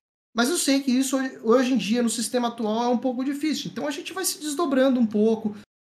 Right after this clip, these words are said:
Eu acho que, assim, a principal coisa que a Riot tem que fazer é um sistema parecido com o que a Blizzard teve na época do, de, de um dos pequenos mundiais que ela tentou fazer.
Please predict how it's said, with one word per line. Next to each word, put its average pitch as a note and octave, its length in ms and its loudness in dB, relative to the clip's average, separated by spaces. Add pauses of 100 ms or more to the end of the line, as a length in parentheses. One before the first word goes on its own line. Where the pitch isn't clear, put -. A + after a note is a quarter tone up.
(140)
Eu A3 120 8
acho C#4+ 140 6
que, D4+ 60 4
assim, B3+ 280 0
a A3 40 -4
principal F4+ 520 -2
coisa A3+ 240 2
que G3+ 80 -4
a E3+ 220 0
Riot E3 260 0
tem D#3 120 -6
que C3+ 40 -12
fazer E3+ 480 -2
é G3 80 0
um A#3 180 2
sistema C4 420 2
parecido B3 320 0
com C4+ 100 2
o - 20 4
que A#3 80 0
a G#3+ 60 2
Blizzard F3+ 380 -2
teve E3+ 500 0
na E3+ 200 0
época F#3 340 0
do, E3+ 640 -2 (240)
de, A3 200 0
de G#3+ 180 2
um F4+ 40 4
dos F4 120 -2
pequenos F4 320 -2
mundiais B3 400 2
que B3 60 -2
ela A3 100 2
tentou G#3 280 -2
fazer. D3+ 400 -4